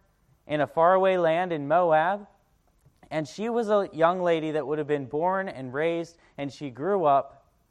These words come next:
as far as spiritual things go, without privileges.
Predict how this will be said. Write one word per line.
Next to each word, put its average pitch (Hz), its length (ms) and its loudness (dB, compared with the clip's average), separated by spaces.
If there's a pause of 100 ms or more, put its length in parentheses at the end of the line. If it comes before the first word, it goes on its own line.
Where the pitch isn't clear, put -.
(380)
as 123 160 -8
far 160 220 2
as 151 140 -2
spiritual 156 500 -8
things 156 360 -6
go, 147 420 -2 (260)
without 139 680 -4
privileges. 104 720 -14